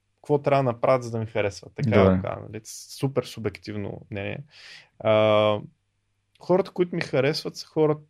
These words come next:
Speaker 1: които първо са скромни, които, а, нали, съответно не са арогантни, които, ам, знаят, че пътя е дълъг,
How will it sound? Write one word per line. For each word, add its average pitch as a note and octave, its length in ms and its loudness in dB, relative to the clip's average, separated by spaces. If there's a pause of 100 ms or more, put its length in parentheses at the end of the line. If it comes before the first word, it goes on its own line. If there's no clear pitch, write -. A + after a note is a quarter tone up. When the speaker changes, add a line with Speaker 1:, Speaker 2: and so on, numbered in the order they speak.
(100)
Speaker 1:
които C#3+ 400 -4 (540)
първо C#3 320 -2
са B2+ 680 -2 (760)
скромни, A2 540 -8 (1400)
които, A#2 440 -4 (680)
а, A2 380 -4
нали, A2 400 -10
съответно - 500 -12
не G#2+ 120 -4
са - 180 -4
арогантни, G#2 760 -6 (640)
които, A#2 920 -4 (140)
ам, G#2+ 640 -6 (300)
знаят, A2+ 420 -2
че - 180 -16
пътя A2+ 260 -6
е A2 60 -6
дълъг, G#2+ 560 -8